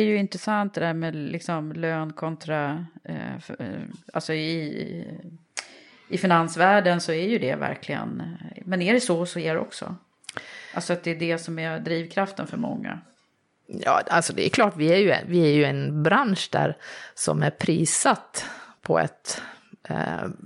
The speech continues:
Speaker 2: väldigt generöst sätt jämfört med många andra
Speaker 1: Mm.
Speaker 2: branscher och sektorer i samhället. Men,
Speaker 1: Mm.
Speaker 2: eh, det är ju definitivt inte så att A P-fonderna på något sätt är löneledande eller något sånt. Och jag
Speaker 1: Nej.
Speaker 2: uppfattar inte att...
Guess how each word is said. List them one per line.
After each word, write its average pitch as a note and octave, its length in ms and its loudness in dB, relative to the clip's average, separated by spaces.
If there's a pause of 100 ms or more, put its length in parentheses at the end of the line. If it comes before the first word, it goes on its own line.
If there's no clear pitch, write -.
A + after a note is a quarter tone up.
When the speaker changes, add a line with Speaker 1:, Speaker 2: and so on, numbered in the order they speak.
(140)
Speaker 2:
väldigt D3+ 800 -2 (640)
generöst D3+ 600 6
sätt C#3+ 320 0
jämfört C#3+ 460 2
med C#3 120 2
många D3+ 460 6
andra D3+ 420 2 (120)
Speaker 1:
Mm. D#3+ 440 8
Speaker 2:
branscher C#3+ 600 2
och C#3+ 100 4
sektorer E3+ 840 2
i E3+ 80 0
samhället. F3 920 2
Men, E3 300 8
Speaker 1:
Mm. C#3+ 140 2 (380)
Speaker 2:
eh, D#3+ 60 -2
det D#3+ 100 4
är D#3 40 6
ju C3+ 60 6
definitivt - 640 0
inte D#3+ 200 0
så E3 160 0
att D#3 160 0
A D3+ 100 2
P-fonderna G3 500 2
på C#3+ 140 2
något A3 360 4
sätt - 340 -4
är - 60 0
löneledande E3+ 1300 2
eller - 160 -2
något D#3+ 140 -2
sånt. E3 320 0
Och - 100 4
jag E3+ 180 10
Speaker 1:
Nej. E3+ 100 6
Speaker 2:
uppfattar E3+ 380 0
inte D#3 340 -2
att... - 300 -6